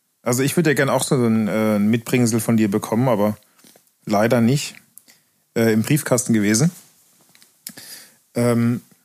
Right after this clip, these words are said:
ich find das sehr lecker hier, dieses, äh, Berliner Weiße. Du bist ja,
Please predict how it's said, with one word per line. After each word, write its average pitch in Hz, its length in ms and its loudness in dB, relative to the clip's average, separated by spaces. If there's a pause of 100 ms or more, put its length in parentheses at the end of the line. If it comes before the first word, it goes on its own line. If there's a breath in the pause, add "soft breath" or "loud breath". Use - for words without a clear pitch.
(160)
ich - 160 -4
find 185 140 2
das 175 160 2
sehr 156 120 4
lecker 151 280 4
hier, 131 160 4
dieses, 113 420 0
äh, 107 260 2
Berliner 110 460 2
Weiße. 110 340 2
Du 131 120 0
bist 143 200 0
ja, 123 120 4